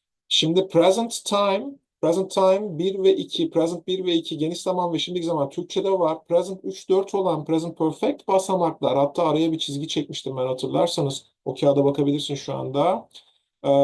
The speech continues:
sanırım yirmi ikinci gündü. Yirmi ikinci günün ilk partı olsa gerekti. Tam hatırlamıyorum ama birkaç gün önce onları vermiştim size arkadaşlar.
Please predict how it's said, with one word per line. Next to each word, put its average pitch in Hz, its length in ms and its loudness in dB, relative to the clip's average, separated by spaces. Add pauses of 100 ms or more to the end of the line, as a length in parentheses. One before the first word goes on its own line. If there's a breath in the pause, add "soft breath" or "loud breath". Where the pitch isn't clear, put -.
(340)
sanırım 175 340 -4
yirmi 147 260 0
ikinci 160 380 -4
gündü. 135 420 0
Yirmi 135 380 4
ikinci 151 300 -2
günün 151 160 -2
ilk 151 180 -4
partı 143 320 0
olsa 139 220 0
gerekti. 120 400 -4
Tam 147 180 -4
hatırlamıyorum 147 640 0
ama 190 200 2
birkaç 160 320 -2
gün 151 160 -4
önce 143 160 -2
onları 151 340 0
vermiştim 139 400 -2
size 123 160 -6
arkadaşlar. 123 680 -2